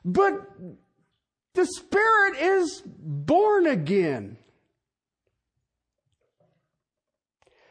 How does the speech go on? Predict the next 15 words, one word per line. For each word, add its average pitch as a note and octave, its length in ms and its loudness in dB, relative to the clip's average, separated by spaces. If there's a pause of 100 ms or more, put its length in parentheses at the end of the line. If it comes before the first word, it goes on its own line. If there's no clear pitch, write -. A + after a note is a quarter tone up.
(160)
We F3+ 180 0
are G#3 220 4
only B3 380 2
going A3 200 0
to G#3+ 80 0
be F3+ 160 0
glorified D#3 1200 0 (300)
when F3 240 2
we G#3 180 2
are F#3+ 140 2
made G#3 480 2
like F#3+ 480 0 (1000)
Christ, C3 680 -6 (760)
God's C#3+ 300 -2
purpose. D#3 520 -6